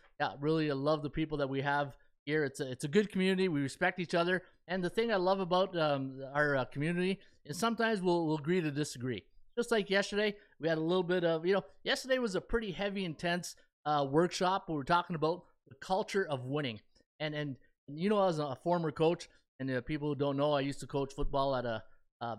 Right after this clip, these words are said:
university, high school, community football. And one of the things, and you're always talking with your other fellow coaching, uh, colleagues,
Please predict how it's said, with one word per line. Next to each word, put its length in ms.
university, 640
high 180
school, 420
community 400
football. 520
And 260
one 160
of 120
the 80
things, 320
and 160
you're 140
always 220
talking 300
with 100
your 140
other 200
fellow 320
coaching, 560
uh, 100
colleagues, 580